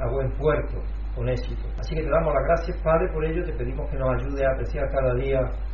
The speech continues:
todos los dones y especialmente la salvación que tú nos has dado y el tiempo futuro que nos aguarda, la realidad de estar contigo por toda la eternidad,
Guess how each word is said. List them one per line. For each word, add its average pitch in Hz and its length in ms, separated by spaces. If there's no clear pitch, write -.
todos 185 240
los 180 240
dones 160 380
y 131 60
especialmente 143 580
la 131 60
salvación 135 580
que 127 80
tú 135 160
nos 127 120
has 117 140
dado 127 280
y 104 40
el 101 140
tiempo 143 500
futuro 175 360
que 156 120
nos 156 100
aguarda, 160 560
la 139 160
realidad 135 300
de 151 100
estar 160 300
contigo 139 500
por 123 160
toda 139 240
la 135 60
eternidad, 131 380